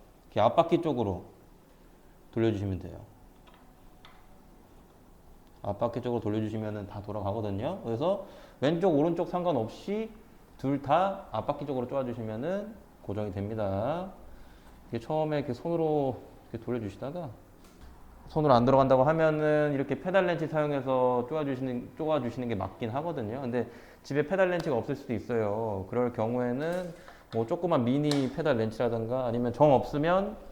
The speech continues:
몽키라도 사용을 해서 이렇게 꽉 조여주시는 게 좋아요. 페달은 힘을 많이 받는 부분이기 때문에 제대로 쪼아지지 않으면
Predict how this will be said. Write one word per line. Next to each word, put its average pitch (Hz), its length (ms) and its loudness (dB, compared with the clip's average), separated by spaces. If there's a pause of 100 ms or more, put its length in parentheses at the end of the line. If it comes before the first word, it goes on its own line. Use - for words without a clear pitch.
(400)
몽키라도 127 920 4
사용을 151 300 0
해서 147 560 4
이렇게 117 140 -2
꽉 160 180 0
조여주시는 113 380 0
게 101 100 -4
좋아요. 85 280 -6 (220)
페달은 151 520 -2 (380)
힘을 185 240 0
많이 123 240 0
받는 143 240 2
부분이기 120 380 -2
때문에 107 760 -4
제대로 117 360 -2
쪼아지지 143 400 -4
않으면 135 600 -2